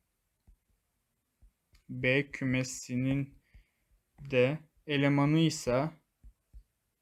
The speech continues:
A kümesi B kümesinin alt kümesidir arkadaşlar. A kümesi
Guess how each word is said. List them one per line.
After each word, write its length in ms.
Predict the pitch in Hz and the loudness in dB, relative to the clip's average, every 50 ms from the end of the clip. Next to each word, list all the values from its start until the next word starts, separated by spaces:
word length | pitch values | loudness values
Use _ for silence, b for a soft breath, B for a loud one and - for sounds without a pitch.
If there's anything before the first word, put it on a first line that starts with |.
| _ _ _ _ _ _ _ _ - - _ _ - _ _ _ _ _ _ _ - - _ _ _ _ _ - - - _ _ _ _ _ _ _ _ _ _ _ _ _ _ _ - | _ _ _ _ _ _ _ _ -20 -20 _ _ -20 _ _ _ _ _ _ _ -20 -20 _ _ _ _ _ -20 -20 -20 _ _ _ _ _ _ _ _ _ _ _ _ _ _ _ 6
A 260 | 165 175 202 202 202 | 8 8 8 8 6
kümesi 640 | - 170 151 139 135 131 - - 143 151 156 151 156 | 0 0 2 2 2 0 -2 -2 0 0 0 4 6
B 200 | 165 175 175 180 | 8 8 8 6
kümesinin 440 | - 156 139 139 - - 165 170 | 2 -2 -2 -2 0 0 0 0
alt 280 | 139 127 156 156 156 - | 4 6 4 4 4 0
kümesidir 420 | - 135 123 123 123 - - 120 117 | -6 -4 -4 -4 -6 -8 -10 -6 -6
arkadaşlar. 600 | 113 113 117 - 107 110 117 - - - 120 - 101 | -4 -6 -6 -6 -8 -10 -10 -10 -12 -12 -14 -10 -2
A 380 | 139 151 156 156 156 - _ _ | 4 4 4 4 4 -2 _ _
kümesi 720 | - 143 127 113 113 117 - - - 120 120 131 147 | -6 -4 -2 -2 -2 -4 -6 -6 -4 -2 -2 -2 -4